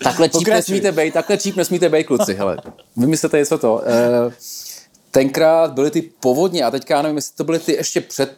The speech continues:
Speaker 1: tis-, nebo dva tisíce dva. A my jsme měli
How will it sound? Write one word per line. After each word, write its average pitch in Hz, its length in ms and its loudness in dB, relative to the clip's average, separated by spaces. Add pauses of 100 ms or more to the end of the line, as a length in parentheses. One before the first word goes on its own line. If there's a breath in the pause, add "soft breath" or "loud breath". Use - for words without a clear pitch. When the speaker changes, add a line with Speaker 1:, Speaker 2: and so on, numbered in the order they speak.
Speaker 1:
tis-, 160 160 -8
nebo 147 140 2
dva 131 120 4
tisíce 151 360 -2
dva. 92 420 2 (840 soft breath)
A 120 80 2
my 120 120 4
jsme 147 180 0
měli 170 540 2